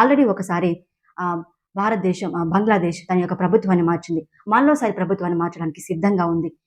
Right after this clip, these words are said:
ఎలా బతకాలో తెలియని పరిస్థితిలో ఉంది బంగ్లాదేశ్. బంగ్లాదేశ్ ఎలా, బంగ్లాదేశ్ పరిస్థితి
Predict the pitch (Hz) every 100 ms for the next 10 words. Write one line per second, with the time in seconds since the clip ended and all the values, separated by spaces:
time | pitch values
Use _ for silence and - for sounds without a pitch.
0 | _ 190 214 247 202 202 202 190 185 170
1 | 160 175 185 185 180 170 165 165 165 170
2 | 165 156 - _ - 165 190 202 202 190
3 | 190 180 180 180 _ _ _ 196 202 214
4 | 202 196 190 185 190 185